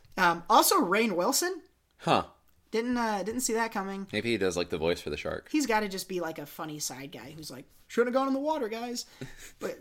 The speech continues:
Speaker 1: that movie looks
Speaker 2: Wow,
Speaker 1: dumb
Speaker 2: I'm
Speaker 1: as
Speaker 2: glad
Speaker 1: hell.
Speaker 2: he didn't write that. <laughs>
Speaker 1: Uh, I, I bet you that was better than the writing that's actually in the movie. <laughs> Let's see. I'm gonna skip over a few weeks. Not a lot of high-profile stuff here.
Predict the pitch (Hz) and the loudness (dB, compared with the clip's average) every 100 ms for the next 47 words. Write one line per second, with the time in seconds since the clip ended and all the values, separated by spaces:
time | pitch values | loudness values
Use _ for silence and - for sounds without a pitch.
0 | - - - 208 185 175 170 156 175 104 | -18 -12 0 2 2 0 -2 0 6 6
1 | 98 110 120 147 127 95 90 107 - 87 | 6 4 6 8 6 4 4 4 2 0
2 | 85 202 - - - - - - 196 190 | 0 -2 -8 -12 -12 -16 -16 -8 0 4
3 | 185 214 - - 185 - 196 208 220 196 | 4 0 -6 -10 -12 -6 -2 2 2 0
4 | 190 190 175 190 180 165 160 165 156 156 | 0 -2 -4 -4 -4 -6 -4 -4 -6 -10
5 | - - 156 - 165 - - - - - | -12 -14 0 6 6 4 -12 -16 -20 -20
6 | - _ - 214 196 - 196 185 240 262 | -20 _ -6 -2 0 0 0 2 4 4
7 | - 285 269 247 220 196 - 220 214 208 | 2 4 4 4 2 0 -4 -4 -2 -4
8 | 202 - 208 208 202 185 190 185 185 175 | -4 -2 0 2 0 0 -2 -2 -4 -6
9 | 185 170 170 - 170 - - 175 175 170 | -4 -6 -6 -8 -8 -10 -8 -4 -4 -4